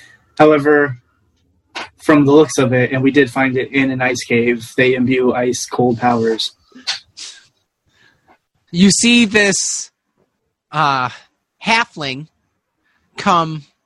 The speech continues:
Speaker 2: running down the stairs in a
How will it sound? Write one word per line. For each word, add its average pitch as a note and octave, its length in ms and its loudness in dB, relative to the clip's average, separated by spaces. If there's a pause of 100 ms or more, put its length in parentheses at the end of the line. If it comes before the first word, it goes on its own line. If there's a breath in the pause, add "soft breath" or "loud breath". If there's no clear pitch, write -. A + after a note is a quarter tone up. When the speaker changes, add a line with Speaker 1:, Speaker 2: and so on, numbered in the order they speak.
(800)
Speaker 2:
running A#3 360 0
down A#3 200 2
the A3 80 0
stairs E3+ 840 0 (520)
in E3 240 -2
a C#3 560 -6